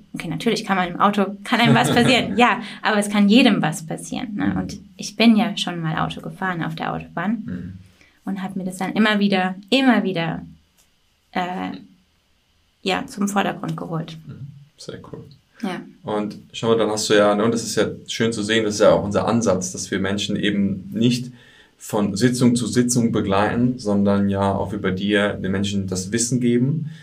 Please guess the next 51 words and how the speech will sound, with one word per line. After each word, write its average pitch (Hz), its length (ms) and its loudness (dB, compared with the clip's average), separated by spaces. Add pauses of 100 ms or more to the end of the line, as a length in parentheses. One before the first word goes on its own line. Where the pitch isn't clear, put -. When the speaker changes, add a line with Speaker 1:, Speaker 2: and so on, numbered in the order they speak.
(200)
Speaker 2:
die 101 120 -10
Tools, - 720 -6 (320)
ähm, 90 640 0
das 92 160 -6
Vertrauen, 104 360 -2
das 101 140 -4
Bewusstsein, 117 1120 -2 (160)
damit 104 220 -2
sie - 380 -6
selbstständig 101 540 0
ihren 92 180 0
Weg - 160 -6
gehen. - 340 -8
Ja? - 320 -6
Weil - 120 -8
das 95 80 -4
Speaker 1:
Genau. 90 100 -6
Speaker 2:
Ziel 113 100 0
ist 104 100 -4
ja 98 100 -2
wirklich, 95 240 -6
dass 92 200 -8
du 101 420 -6
immer 110 260 0
weiter 101 300 2
dich - 160 -6
entfaltest. 95 480 0
Und 95 80 -6
das - 80 -8
ist 101 100 -10
ein 101 80 -4
super 107 240 0
Beispiel 95 360 2
dafür, 95 480 -8 (500)
wie 98 180 -4
du 101 140 -2
das 98 180 -2
geschafft 139 360 2
hast, 98 200 4
dann 98 120 0
einfach 98 220 0
zu - 60 -6
sagen, 101 160 0
"Ey, 101 240 0
okay, - 180 -6
ich 98 100 -8
mach 113 160 -6
das - 220 -6
jetzt", - 400 -6
ne? 196 40 0 (200)
Speaker 1:
Mhm. 170 200 -10